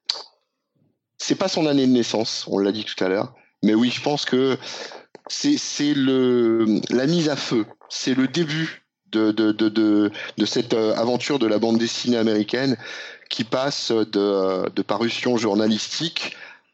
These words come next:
à une littérature à part entière. Et je crois que c'est ce qui va, ce qui va changer beaucoup de choses, euh,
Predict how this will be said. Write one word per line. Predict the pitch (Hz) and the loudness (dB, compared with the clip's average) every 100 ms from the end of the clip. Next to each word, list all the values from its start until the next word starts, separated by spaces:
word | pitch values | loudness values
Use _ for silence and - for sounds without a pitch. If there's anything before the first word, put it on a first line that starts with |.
| _ - | _ -6
à | 117 135 143 - | -4 -2 -4 -2
une | 120 113 | 2 4
littérature | 123 127 135 117 - 131 | 2 0 -2 -2 -2 -2
à | 107 | -2
part | 107 | -2
entière. | 101 - 98 92 - - | -2 -2 -4 -4 -6 -8
Et | |
je | - | -4
crois | 160 | -4
que | - | -2
c'est | - | -4
ce | - | -4
qui | 117 113 | -4 -2
va, | 104 101 98 92 92 - - | 0 0 0 0 -4 -12 -14
ce | - | -6
qui | 120 | -2
va | 117 | 0
changer | - 120 123 | 0 0 0
beaucoup | 120 - | 0 -2
de | 135 | -2
choses, | - 135 160 113 - - - - - _ - | 0 0 0 -2 -6 -14 -16 -18 -20 _ -10
euh, | - | -4